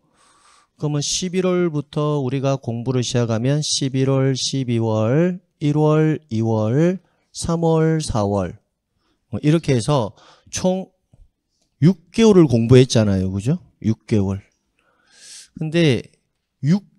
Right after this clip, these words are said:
개월이라는 시간을 공부는 했지만, 했지만 과목별로 나누어 보면, 과목별로 나누어 보면 우리 여섯 과목을 하잖아요. 그죠?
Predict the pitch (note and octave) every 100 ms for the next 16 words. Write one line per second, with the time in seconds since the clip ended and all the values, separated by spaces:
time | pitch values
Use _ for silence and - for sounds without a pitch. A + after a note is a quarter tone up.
0 | _ - A3 A3 G#3 F3+ D#3+ D3 C3+ C3+
1 | - - C#3 C3 B2 A#2 C3 D#3+ E3+ E3
2 | - A#2 A2+ B2 D#3 D3+ C3+ C3 A3+ -
3 | - B2 C3 D3 F2+ - - E3+ - -
4 | C#3 B2+ A2 C#3 F3 F#3+ - _ _ _
5 | _ _ _ _ _ _ _ _ _ _
6 | _ _ _ - - G#3+ C#4 B3+ - D#3
7 | C3+ B2+ A#2+ E2+ B2+ C3+ G#2 G#2+ F#2+ F2+
8 | G#2+ G#2 F2 E2+ - A#2+ G3+ F3+ - C#3
9 | A#2+ G#2 G#2+ A2 F#2+ F2+ A#2+ A#2+ E2 -
10 | _ _ _ _ _ _ _ - - _
11 | _ - C3+ C3 A#3 C#4 - G3 D#3+ C3
12 | A2+ G#2 G2 F#2 F2+ G2+ D#3+